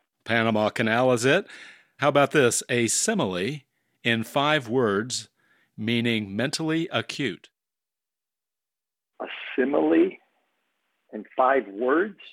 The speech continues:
Speaker 1: Uh-huh. It's a five-word expression. It's a simile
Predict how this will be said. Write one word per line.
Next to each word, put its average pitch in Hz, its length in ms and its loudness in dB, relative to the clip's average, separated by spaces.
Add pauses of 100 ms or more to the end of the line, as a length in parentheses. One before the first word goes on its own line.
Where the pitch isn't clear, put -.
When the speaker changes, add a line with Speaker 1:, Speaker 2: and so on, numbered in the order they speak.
(220)
Speaker 1:
Uh-huh. 117 380 -4 (100)
It's - 120 -10
a 120 60 -2
five-word 156 500 2
expression. 147 520 -2
It's 147 140 -6
a 147 60 -2
simile 120 540 -2